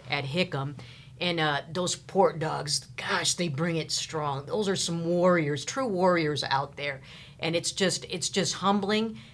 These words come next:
to be able to serve with these teammates who we, we get to, we get to see their why in action.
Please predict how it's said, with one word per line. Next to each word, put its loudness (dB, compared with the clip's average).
to 0
be 4
able 4
to 0
serve 4
with 0
these 0
teammates 0
who -4
we, 0
we 0
get 6
to, 4
we 0
get 6
to -2
see 2
their 4
why 4
in -2
action. -6